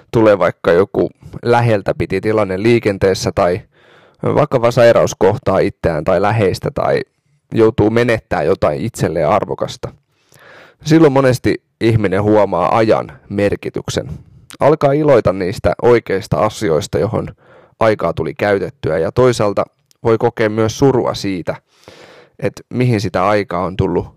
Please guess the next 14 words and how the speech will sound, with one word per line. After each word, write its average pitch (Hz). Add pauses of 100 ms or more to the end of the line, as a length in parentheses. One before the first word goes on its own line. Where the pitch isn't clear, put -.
(140)
käytettyä 101
tai 95
tuhlattua. - (1400)
Monihan 156
tota, 110 (1200)
esimerkiksi 117 (440)
sairaalavuoteellaan, 107
jos -
vakavaa 107
sairautta - (120)
sairastaa 90
ja 82
tietää, 90
että -